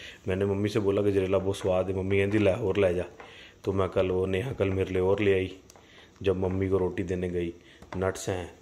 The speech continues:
क्यू-, क्यूकम्बर है, और ये सारा लंच जो है मन्नू का है and then नेहा का है। So guys, आर्या को ना अभी भी तो खांसी है, but it's getting better। मैं उसके लिए अब अदरक शहद बनाने लगा हूँ। ये हमारी हनी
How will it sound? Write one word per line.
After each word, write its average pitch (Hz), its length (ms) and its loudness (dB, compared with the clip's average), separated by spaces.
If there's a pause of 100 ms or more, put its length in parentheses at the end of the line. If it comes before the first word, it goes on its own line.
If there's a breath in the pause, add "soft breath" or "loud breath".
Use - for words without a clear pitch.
(160)
क्यू-, - 300 -10
क्यूकम्बर 92 540 -2
है, 92 140 2
और 90 120 0
ये 98 140 0
सारा 98 280 -2
लंच 95 260 -2
जो 92 220 0
है 95 100 0
मन्नू 90 260 -4
का 92 200 0
है 87 140 -6 (420)
and 85 180 -8
then 85 160 -4
नेहा 82 320 -6
का 80 160 -8
है। 78 140 -10
So - 220 -2
guys, 120 260 6
आर्या 117 300 4
को 120 140 -2
ना 117 100 2
अभी 113 200 2
भी 113 140 0
तो 117 140 -6
खांसी 98 420 0
है, 95 280 0
but 104 360 -2
it's 107 200 0
getting 98 280 4
better। 92 240 2 (160)
मैं 107 200 4
उसके 113 280 4
लिए 110 140 6
अब 104 160 8
अदरक 101 240 6
शहद 104 200 6
बनाने 98 340 2
लगा 92 200 2
हूँ। 95 160 -2 (260)
ये 92 140 0
हमारी 92 360 0
हनी 98 480 -2